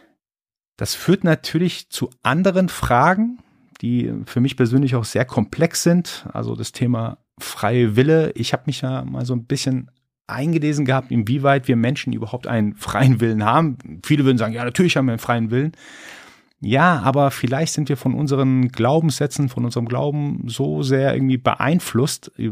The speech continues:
unseren Überzeugungen sozusagen über uns selbst, wie wir sind, was wir sind,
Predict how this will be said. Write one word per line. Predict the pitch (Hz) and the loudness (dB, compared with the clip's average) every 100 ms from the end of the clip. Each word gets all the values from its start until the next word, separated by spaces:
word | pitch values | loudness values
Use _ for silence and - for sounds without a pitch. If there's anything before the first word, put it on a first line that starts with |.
| - - | -8 -16
unseren | - 123 120 120 | -6 -2 2 2
Überzeugungen | 104 - - 143 170 107 95 123 | 0 -2 2 4 4 0 -2 -6
sozusagen | 123 104 - 95 92 104 | -10 -14 -12 -12 -10 -6
über | 113 | -6
uns | 95 92 | -4 -4
selbst, | - 120 123 - - | 2 2 2 -2 0
wie | 139 | 4
wir | 131 | 4
sind, | 107 107 98 | 4 0 2
was | 123 - | 0 0
wir | 120 101 | 0 0
sind, | 107 104 | 0 -2